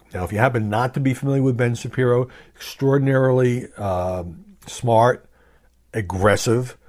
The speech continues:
conservative who has built this sort of empire, uh, around, under the rubric of the Daily Wire. He's an author of books. He, uh, has an extremely successful podcast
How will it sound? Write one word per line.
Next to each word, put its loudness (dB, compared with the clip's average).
conservative 0
who -2
has 0
built 0
this -6
sort -2
of -4
empire, 0
uh, -2
around, -2
under 2
the -2
rubric 2
of 0
the -4
Daily 2
Wire. 0
He's -6
an -4
author 0
of -2
books. 0
He, -4
uh, -2
has -6
an -10
extremely 2
successful -2
podcast 0